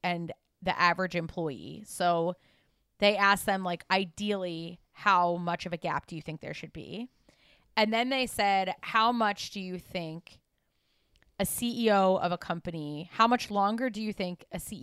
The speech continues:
E O of a company and their family should live than the average employee and their family?"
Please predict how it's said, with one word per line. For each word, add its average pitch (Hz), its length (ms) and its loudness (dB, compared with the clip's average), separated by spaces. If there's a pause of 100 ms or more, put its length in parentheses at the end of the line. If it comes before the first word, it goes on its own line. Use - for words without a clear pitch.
E 185 60 2
O 202 220 2 (100)
of 190 100 -4
a 202 40 -8
company 175 600 -8
and 170 240 -8
their 180 220 0
family 151 600 -8 (420)
should 202 400 0
live 175 840 -6 (600)
than 202 240 0
the 196 140 -2
average 175 440 0
employee 156 640 -6
and 165 160 -6
their 147 180 -4
family?" 69 540 -12